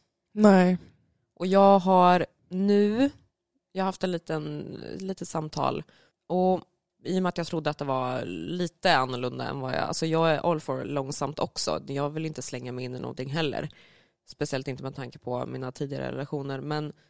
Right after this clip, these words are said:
Speaker 2: jag vill ju ändå veta att, alltså, ska man träffas för att lära känna varandra, så vill jag ändå träffas och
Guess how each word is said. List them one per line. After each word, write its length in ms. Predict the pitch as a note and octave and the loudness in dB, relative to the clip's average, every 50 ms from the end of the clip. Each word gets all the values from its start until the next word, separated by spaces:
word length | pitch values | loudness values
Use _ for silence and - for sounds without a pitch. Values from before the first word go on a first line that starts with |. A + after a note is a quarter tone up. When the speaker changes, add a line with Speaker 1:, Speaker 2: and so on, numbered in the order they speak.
| _ _ _ _ _ _ - | _ _ _ _ _ _ -6
Speaker 2:
jag 240 | D#3+ E3 E3+ E3+ | -2 0 0 2
vill 120 | D#3+ F3 F3 | 2 0 0
ju 40 | E3+ | 0
ändå 200 | D#3+ D#3 F3 F3+ | 0 0 -2 -2
veta 500 | F3 F#3 F#3 E3+ D#3+ - _ - D3 D3 | -2 -2 -2 -2 -4 -6 _ -4 -4 -4
att, 340 | D3 - _ - - - - _ _ _ _ _ _ _ _ _ - | -4 -6 _ -12 -12 -12 -12 _ _ _ _ _ _ _ _ _ -8
alltså, 240 | G#3 - G#3 F3 - F#2 - | -4 -2 -2 -2 -4 -6 -12
ska 200 | - - - G3+ | -10 -4 -2 0
man 160 | F#3 F#3+ G3 F#3 | 0 0 0 -2
träffas 520 | - - G#3 G3+ - - - G#3 G3 - | 0 -2 -2 -2 -2 -4 -4 -2 -2 -2
för 80 | - F#3 | -2 0
att 60 | F3+ | 0
lära 200 | F3+ F3 F3 F3+ | 2 2 2 0
känna 360 | - - F3+ E3+ E3+ F3 F3 | 0 -2 -4 -4 -2 -2 -2
varandra, 420 | E3+ E3+ D#3+ D#3 D#3 D3+ D#3 D#3 | -2 0 -2 -2 -4 -4 -4 -4
så 320 | D#3 - - - D3 D3 D3 | -4 -4 -4 -4 -4 -4 -4
vill 380 | C#3 D3+ D#3 - E3 D#3 D#3 D3+ | -6 -8 -10 -8 -8 -6 -4 -4
jag 180 | D3 D3 - - | -4 -4 -2 -4
ändå 240 | D#3+ D3+ C#3+ C#3 C#3 | -4 -4 -6 -6 -8
träffas 760 | - - D3 - - - C3+ C3+ C#3 - - - - - - | -6 -8 -10 -10 -10 -8 -6 -6 -6 -6 -8 -10 -12 -12 -10
och 500 | - D#3 C#3+ C#3+ - _ _ _ - - | -8 -6 -6 -6 -8 _ _ _ -14 -14